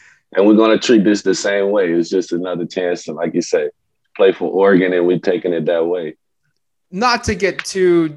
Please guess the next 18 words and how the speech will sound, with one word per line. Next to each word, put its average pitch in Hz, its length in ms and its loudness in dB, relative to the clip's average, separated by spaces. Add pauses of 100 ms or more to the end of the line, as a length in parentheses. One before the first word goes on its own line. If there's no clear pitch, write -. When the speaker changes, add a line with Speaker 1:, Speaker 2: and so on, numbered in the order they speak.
(120)
Speaker 2:
into 165 340 -4
X's 151 380 -6
and 139 100 -6
O's, 143 300 -2
and 135 40 -10
we 147 60 -4
also 165 240 -2
don't 135 120 -8
wanna 131 180 -6
give 131 180 -8
away 127 300 -4
some 131 180 -10
of 123 80 -10
your 117 80 -10
guys' 113 300 -4
strategy, 139 580 -6
but 113 300 -10 (400)
how, 196 640 -2